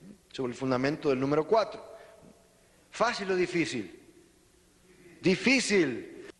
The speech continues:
Imagínense ustedes por un momento que son Noé. Y están en esos momentos con la aparición de Dios que le dice, "Noé, hijo mío, ven aquí." Recuerden que yo les dije,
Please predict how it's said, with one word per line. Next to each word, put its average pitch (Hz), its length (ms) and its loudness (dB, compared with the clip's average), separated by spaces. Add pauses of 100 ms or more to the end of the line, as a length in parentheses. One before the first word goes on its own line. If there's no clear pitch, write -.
Imagínense 214 680 2
ustedes 214 400 4
por 180 220 0
un 202 100 0
momento 175 560 0 (380)
que 170 120 0
son 165 440 2
Noé. 196 500 2 (1400)
Y 143 100 2
están 190 380 2
en 185 120 0
esos 190 240 0
momentos 180 720 0 (1080)
con 156 160 2
la 156 60 0
aparición 156 420 -2
de 196 120 2
Dios 156 320 2
que 151 100 -6
le 151 80 2
dice, 160 200 -2
"Noé, 160 460 2 (420)
hijo 156 260 0
mío, 180 280 4
ven 160 200 0
aquí." 165 400 -6 (420)
Recuerden 180 420 2
que 165 100 0
yo 180 100 4
les 165 120 2
dije, 185 340 -2